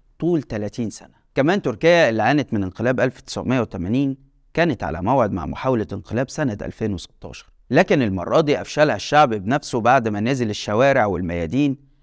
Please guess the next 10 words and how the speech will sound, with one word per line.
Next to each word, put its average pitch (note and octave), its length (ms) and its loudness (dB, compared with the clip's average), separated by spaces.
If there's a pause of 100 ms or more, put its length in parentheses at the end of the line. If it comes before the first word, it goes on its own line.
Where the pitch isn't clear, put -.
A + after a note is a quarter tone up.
(160)
عشان E3 280 2
الانقلاب B2+ 460 2
يفشل B2+ 380 0
بعد F2+ 260 -4
عدة A2+ 320 -2
ساعات A2+ 320 -4
فقط، - 440 -4 (200)
في - 80 -4
أحداث B2 540 -2
أعتقد A#2 500 0